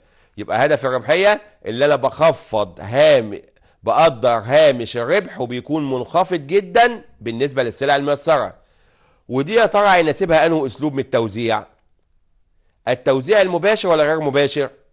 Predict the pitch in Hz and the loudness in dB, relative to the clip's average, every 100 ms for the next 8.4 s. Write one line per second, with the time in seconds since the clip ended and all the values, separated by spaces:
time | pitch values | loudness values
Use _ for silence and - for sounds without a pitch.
0 | _ _ _ _ _ - 151 156 151 156 | _ _ _ _ _ 0 4 4 4 2
1 | 151 123 - 123 117 113 143 123 104 120 | -2 -4 0 -2 -2 0 0 0 -2 -4
2 | 135 135 147 143 - _ _ _ _ _ | -2 0 2 0 -4 _ _ _ _ _
3 | _ _ _ _ _ _ _ _ _ _ | _ _ _ _ _ _ _ _ _ _
4 | _ _ _ _ _ - - 185 202 143 | _ _ _ _ _ -20 -2 2 4 2
5 | 95 _ _ _ _ 123 135 180 214 214 | -4 _ _ _ _ -2 0 0 0 -2
6 | 202 196 - _ _ _ _ 127 143 143 | 0 -4 -6 _ _ _ _ 0 2 2
7 | 127 170 175 170 - - 127 143 143 143 | 4 4 4 2 -6 -8 0 0 0 -2
8 | 135 180 135 92 | -2 0 0 -4